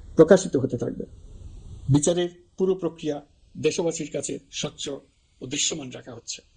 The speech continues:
এবার আমাদের সর্বশেষ দায়িত্ব পালনের পালা, নির্বাচন অনুষ্ঠান। আজ এই মহান দিবসে আপনাদের সামনে এই বক্তব্য রাখার পর থেকেই আমরা আমাদের সর্বশেষ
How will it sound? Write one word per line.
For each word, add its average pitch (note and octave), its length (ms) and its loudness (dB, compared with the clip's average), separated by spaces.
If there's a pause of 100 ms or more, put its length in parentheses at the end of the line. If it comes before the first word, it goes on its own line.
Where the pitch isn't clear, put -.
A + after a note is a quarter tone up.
(480)
এবার E3 240 -4
আমাদের F#3 300 -8
সর্বশেষ E3+ 520 -10
দায়িত্ব E3 340 -10
পালনের C#3+ 480 -10
পালা, A#2+ 220 -14 (1400)
নির্বাচন C#3+ 480 -6
অনুষ্ঠান। B2+ 400 -12 (1200)
আজ - 180 -2
এই D3 80 -4
মহান D#3+ 300 -6
দিবসে D#3+ 360 -6 (840)
আপনাদের D3+ 400 -6
সামনে D3 320 -8 (1200)
এই E3 100 0
বক্তব্য D#3 440 -12
রাখার E3+ 340 -10
পর F3+ 120 -8 (100)
থেকেই E3+ 280 -10 (800)
আমরা D#3 220 2
আমাদের D#3 260 -6
সর্বশেষ D3+ 540 -6